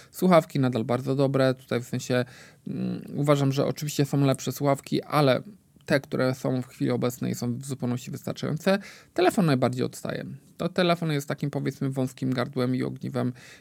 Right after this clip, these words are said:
gdzie rzeczywiście, no, fotograficznie i nawet wideo już, powiedzmy, konkurencja dość mocno odjechała.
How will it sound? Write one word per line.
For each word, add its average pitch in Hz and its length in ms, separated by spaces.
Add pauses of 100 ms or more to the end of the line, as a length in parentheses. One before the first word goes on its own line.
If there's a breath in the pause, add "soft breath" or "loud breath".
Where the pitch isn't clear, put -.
(120)
gdzie 135 120
rzeczywiście, 135 480
no, 127 380 (260 loud breath)
fotograficznie 165 800
i 160 40
nawet 165 300
wideo 156 360
już, 123 200
powiedzmy, 139 400
konkurencja 135 520
dość 131 180
mocno 127 260
odjechała. 123 420